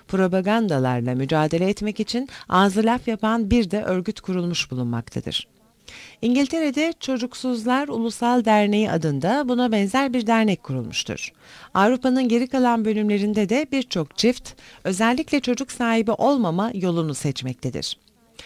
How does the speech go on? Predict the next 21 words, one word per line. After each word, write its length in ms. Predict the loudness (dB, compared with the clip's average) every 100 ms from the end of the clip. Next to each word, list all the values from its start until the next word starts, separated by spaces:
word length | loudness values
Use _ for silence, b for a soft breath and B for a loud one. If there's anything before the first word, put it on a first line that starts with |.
| B B
Söz 240 | -4 -2
gelişi 360 | 0 0 0 2
Almanya'da 720 | 4 4 4 2 0 0 0
Bonn'da 260 | 2 2 4
yaşayan 600 | 4 2 0 0 0 2
ve 120 | 2
ikisi 340 | 0 -4 -4 -2
de 60 |
otuz 320 | -2 -2 -2
yaşının 340 | 0 0 0 0
altında 400 | 2 0 0 0
olan 320 | 2 2 0
bir 100 | -2
karı 240 | -2 -4
koca 380 | -2 -4 -2 -4 B B B
açık 300 | 0 0 -2
açık 280 | -2 -4 -8 B B -4
"Çocuğumuzun 640 | -2 0 -2 -2 -4 -6
olacağını 580 | -4 -2 0 2 2 0
sanmıyoruz." 640 | -2 0 0 -2 -4 -2
demektedir. 640 | 0 0 -2 -4 -4 -6